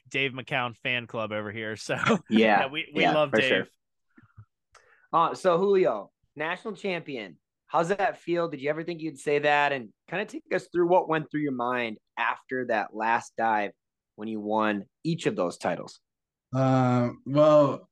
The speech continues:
Speaker 3: if, first of all, it feels really good now. Um, last year it was really tough for me,
Speaker 1: Yeah.
Speaker 3: um, because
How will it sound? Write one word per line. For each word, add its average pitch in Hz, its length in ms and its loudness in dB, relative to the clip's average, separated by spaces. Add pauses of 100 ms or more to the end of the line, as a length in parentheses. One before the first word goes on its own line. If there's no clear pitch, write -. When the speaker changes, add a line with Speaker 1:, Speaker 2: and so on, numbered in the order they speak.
Speaker 3:
if, 147 220 0 (640)
first 180 200 2
of 196 80 6
all, 190 120 6
it 156 100 4
feels 165 280 6
really 156 240 6
good 135 440 4
now. 143 680 4
Um, 127 520 4 (580)
last 147 340 2
year 160 200 6
it 147 60 6
was 135 220 4
really 135 300 4
tough 143 320 -2
for 151 120 2
me, 160 440 4 (240)
Speaker 1:
Yeah. 98 240 -6
Speaker 3:
um, 127 240 4
because 120 520 0